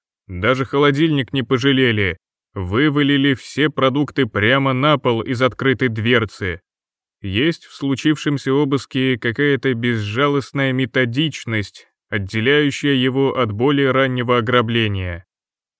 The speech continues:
Внезапно в коридоре включилось освещение, что позволило разглядеть масштабы воцарившегося хаоса.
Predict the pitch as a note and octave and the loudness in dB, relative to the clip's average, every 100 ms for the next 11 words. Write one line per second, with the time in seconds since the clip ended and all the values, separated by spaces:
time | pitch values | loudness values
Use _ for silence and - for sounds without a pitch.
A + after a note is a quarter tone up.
0 | _ _ _ _ - G2+ G#2 G2+ A2+ D#3 | _ _ _ _ -8 -4 -2 0 0 0
1 | D#3 D3 - C3+ A#2+ B2 D3 C#3+ - B2+ | 0 -4 0 0 2 0 0 -2 -2 -4
2 | - C3+ C#3 - C3+ - C#3 - - C3+ | 0 -2 -2 -2 -6 -2 -2 -2 0 0
3 | A2 G2+ F#2 F#2 - A2+ G#2 G#2 A2 C#3+ | 0 -2 -6 -8 -6 -4 0 0 2 2
4 | C3+ B2+ B2+ G#2+ A#2 A2+ A2+ C#3+ - B2 | 2 2 0 0 0 0 0 -2 -2 -4
5 | A#2+ - C3 C3 B2+ A#2+ A#2 B2 A2 A#2 | -4 -4 -2 0 0 -2 -2 -2 0 -2
6 | - A#2 A2 B2 A2+ A#2+ G#2 F#2+ F#2 - | -4 -4 -4 -4 -4 -2 0 -2 -6 -8
7 | E2 | -8